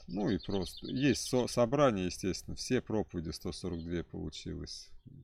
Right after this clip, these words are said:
Прошлый год, семнадцатый, вот в восемнадцатом году было. Вот. Здесь же у меня вот плейлист. Хотя он там был, да, на Христо-, то есть о себе или житие мое, тут пятнадцать, там вот я себе, ну, есть будни.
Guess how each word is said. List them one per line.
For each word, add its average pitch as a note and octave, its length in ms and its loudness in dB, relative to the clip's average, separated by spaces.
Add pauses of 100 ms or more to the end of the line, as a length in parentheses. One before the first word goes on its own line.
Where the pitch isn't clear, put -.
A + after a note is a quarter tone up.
(140)
Прошлый A2+ 420 -2
год, F#2+ 240 -2
семнадцатый, F2 720 -8
вот D#2 140 -8
в - 40 -14
восемнадцатом F2+ 800 -8
году E2 300 -6
было. D#2 300 -6 (800)
Вот. E2+ 240 -4
Здесь G#2 300 4
же G2 120 0
у G2 40 2
меня G2 180 2
вот F2 140 -2
плейлист. G2 760 0
Хотя A#2 320 2
он G#2+ 120 0
там E2 260 -2
был, D#2+ 120 -4
да, D#2+ 200 -2
на D#2 240 -6
Христо-, - 460 -10
то F#2 120 -6
есть - 160 -6
о G2+ 100 -6
себе G2+ 560 2 (140)
или - 540 -6
житие F2+ 500 2
мое, G#2+ 440 0 (180)
тут F2+ 180 -10
пятнадцать, F#2 500 -4
там G2 180 -4
вот - 140 -12
я D#2+ 120 -4
себе, E2 260 -10
ну, D#3+ 160 -4
есть E2+ 220 -2
будни. G#2+ 500 0